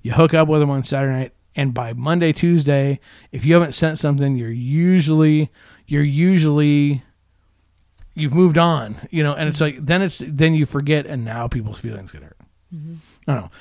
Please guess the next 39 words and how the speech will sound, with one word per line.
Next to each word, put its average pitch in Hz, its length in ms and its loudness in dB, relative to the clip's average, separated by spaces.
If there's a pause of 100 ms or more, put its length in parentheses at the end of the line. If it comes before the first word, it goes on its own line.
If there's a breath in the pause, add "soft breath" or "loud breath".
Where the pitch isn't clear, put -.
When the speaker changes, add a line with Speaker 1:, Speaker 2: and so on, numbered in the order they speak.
(120 soft breath)
Speaker 1:
Party 285 300 6
season's 208 380 2
fu-, - 180 -10
a 160 100 -6
part, 151 440 0
part 165 240 4
of 127 60 -4
this, 120 180 -6
and, 139 160 -6 (100)
and 160 160 -4
party 202 200 2
seasons 160 240 -4
are 143 60 -6
fun, 151 240 -4
but 131 140 -6 (280)
I 175 140 2
wanna 180 260 2
make 139 220 -4
it 135 140 -12
so 143 140 -6
that 123 200 -8 (440 soft breath)
we 147 140 0
can 156 100 2
make 143 140 -2
sure 151 100 -2
people 139 200 -2
have 127 160 -4
the 127 100 -4
best 131 360 -4
parties 120 460 -4
ever. - 340 -12 (360)
Speaker 2:
Mm-hmm. 170 460 -10
Speaker 1:
Yeah, 85 140 -12 (140)
yeah. 113 240 -2 (200)
By 143 140 2
the 135 60 2
way, - 160 -8
anal 165 220 2
sex. - 340 -8